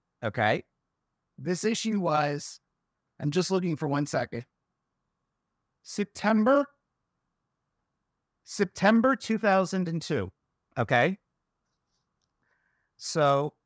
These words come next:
my grandfather was a real asshole, okay?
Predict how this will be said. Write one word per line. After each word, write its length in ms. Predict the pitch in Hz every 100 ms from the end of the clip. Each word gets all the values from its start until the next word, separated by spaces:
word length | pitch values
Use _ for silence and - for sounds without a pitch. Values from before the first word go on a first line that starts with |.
| _ _
my 240 | 147 160 180
grandfather 920 | 180 190 196 - 139 127 117 117 - _ _ _ _ _ _ _ _ _ -
was 180 | 131 120
a 60 |
real 320 | 120 127 135 123
asshole, 480 | 113 104 - 87 - _ _ _ _ _ _ _ _ _ _ _
okay? 260 | 117 120 131